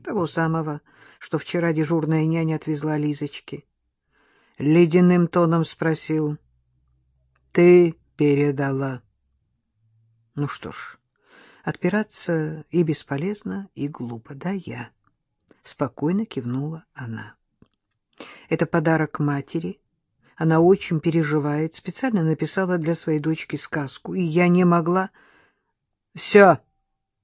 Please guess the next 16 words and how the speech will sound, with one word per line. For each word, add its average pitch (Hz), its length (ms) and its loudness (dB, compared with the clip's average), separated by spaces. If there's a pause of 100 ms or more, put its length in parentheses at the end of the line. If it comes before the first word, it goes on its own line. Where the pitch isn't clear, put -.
(380)
помолчи", - 1080 -12 (560)
досадливо 147 680 -4
поморщился 131 680 -8
Кривцов - 640 -12 (560)
и 170 340 6
с 147 160 -4
брезгливыми 170 840 6
нотками 165 460 2
в 151 100 -2
голосе 160 460 2
велел: 151 440 2 (240)
"Сядь 139 840 -4 (560)
и 170 100 -4
послушай". - 840 -8 (1300)
Евгения 165 580 2
Юрьевна 156 640 0